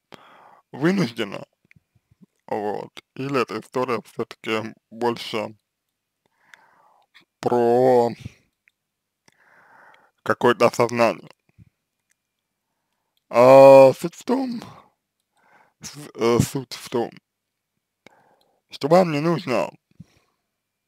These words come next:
прямо-таки вот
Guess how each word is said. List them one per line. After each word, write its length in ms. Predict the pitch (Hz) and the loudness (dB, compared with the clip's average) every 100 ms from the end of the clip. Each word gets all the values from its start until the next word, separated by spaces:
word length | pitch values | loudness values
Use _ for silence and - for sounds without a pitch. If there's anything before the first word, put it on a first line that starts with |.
| _ _ _ _ - _ _ _ _ _ _ _ _ _ _ - | _ _ _ _ -20 _ _ _ _ _ _ _ _ _ _ -2
прямо-таки 640 | 131 147 127 - - 139 | 2 2 2 -10 -8 -4
вот 240 | 123 123 | 0 -2